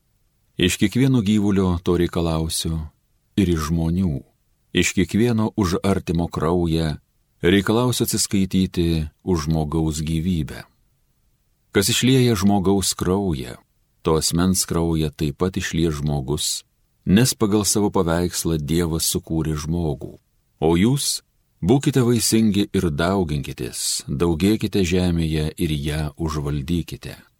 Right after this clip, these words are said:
Tuomet Dievas tarė Nojui ir su juo buvusiems sūnums: „Štai aš sudarau savo sandorą su jumis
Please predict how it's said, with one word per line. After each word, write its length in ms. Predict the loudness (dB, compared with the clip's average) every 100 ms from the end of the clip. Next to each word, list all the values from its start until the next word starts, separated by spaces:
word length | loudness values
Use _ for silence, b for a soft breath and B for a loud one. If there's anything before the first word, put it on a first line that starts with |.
| _ _ _ _ _ _ _
Tuomet 300 | 2 4 4
Dievas 400 | 4 4 4 0
tarė 340 | 0 0 2 0
Nojui 640 | 2 2 2 2 0 0
ir 140 | 0 0
su 180 | 0 2
juo 160 | 2
buvusiems 580 | 2 0 0 0 -2 -2 -2
sūnums: 600 | -2 -2 -4 -4 -6 -6 _ _ _ _ _ _ -14
„Štai 260 | 0 2 2
aš 80 |
sudarau 400 | 2 2 4 2
savo 260 | 2 0 0
sandorą 580 | 0 0 0 0 0 0
su 140 | -2
jumis 640 | 0 0 -2 -4 -6 -6